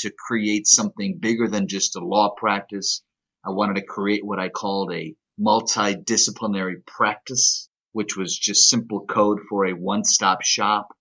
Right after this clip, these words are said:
It would be, uh, set up where you'd have an estate planning law firm sit side by side with a financial planning and investment firm,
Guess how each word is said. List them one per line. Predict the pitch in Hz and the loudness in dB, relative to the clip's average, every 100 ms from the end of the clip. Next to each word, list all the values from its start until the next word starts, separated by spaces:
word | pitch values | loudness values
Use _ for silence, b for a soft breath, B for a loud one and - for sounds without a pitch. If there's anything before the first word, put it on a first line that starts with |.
| _ _ _ _ | _ _ _ _
It | 95 | -6
would | 101 92 | -2 -2
be, | 95 90 90 | -2 -2 -2
uh, | 90 | -2
set | - 120 104 | 0 2 2
up | 101 - | 0 0
where | 98 | -4
you'd | 92 95 87 | -2 -4 -4
have | 92 87 | -4 -4
an | 85 | -2
estate | - - 104 - | -2 0 -2 -4
planning | 101 98 | -4 -2
law | 95 98 123 - | 0 0 -2 -2
firm | 101 98 101 - _ _ | -2 -2 -6 -10 _ _
sit | - - 117 | 6 6 4
side | - 107 95 | 0 0 0
by | 98 | 0
side | 95 107 95 95 | -2 0 0 0
with | 95 85 | -4 -6
a | 87 101 | -6 -4
financial | 95 98 - 90 | -2 -2 -4 -8
planning | - 98 95 92 | -6 -4 -4 -4
and | 85 | -8
investment | 80 104 104 135 110 | -8 -4 -4 -4 -6
firm, | 127 127 127 127 | -2 -2 -2 -6